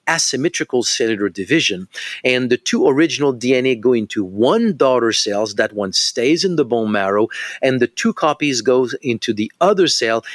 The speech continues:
and that is the one that goes into tissues to go and repair. And that is done simply, I mean, it's, it's a beautiful feat of nature, because it's done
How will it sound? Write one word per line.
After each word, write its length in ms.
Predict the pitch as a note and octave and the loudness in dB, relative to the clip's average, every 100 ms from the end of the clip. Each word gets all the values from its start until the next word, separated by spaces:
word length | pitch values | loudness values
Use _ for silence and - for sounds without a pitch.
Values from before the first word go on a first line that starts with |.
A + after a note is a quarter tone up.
| - | -6
and 220 | C#3+ C#3+ | -2 0
that 160 | C#3 E3+ | 2 2
is 140 | E3 | 2
the 80 | D3 | 2
one 280 | B2+ C3+ C3+ | 2 2 2
that 160 | B2 A2 | -2 0
goes 280 | G#2 A2 | 0 0
into 220 | A2+ - A2 | -2 -6 -8
tissues 540 | - G#3 - G#2+ F#2 | -4 -2 0 -2 -4
to 120 | - A2 | -4 0
go 120 | A#2 | 2
and 160 | A2+ | 2
repair. 480 | A2 G#2 F3 D#3+ G#2 - - - | -2 0 2 2 0 -4 -14 -8
And 200 | C3+ C#3 | -2 2
that 140 | F3+ G#3+ | 2 2
is 200 | F3+ B2 | 2 0
done 480 | A#2 F#3+ D3+ C3 C#3 - - | 0 0 0 -2 -4 -10 -6
simply, 560 | - - G3+ E3+ D#3 C#3 | -4 -2 -4 -2 -2 0
I 20 | |
mean, 140 | C#3 | -2
it's, 140 | B2 - | -2 -6
it's 140 | C3 - | -6 -6
a 60 | |
beautiful 600 | A#2 G2+ F#3 A#3+ - G#2+ | -8 -6 -2 0 0 -4
feat 300 | - - D3 | -6 0 0
of 140 | G2 A2+ | 0 0
nature, 440 | F3 - - E2 - - - | 0 0 -4 -6 -10 -12 -2
because 340 | C3 D#3 C#3+ - | 0 2 0 0
it's 240 | C#3 - | -2 -2
done 440 | G#2 C3+ E3+ G3+ | 0 2 2 0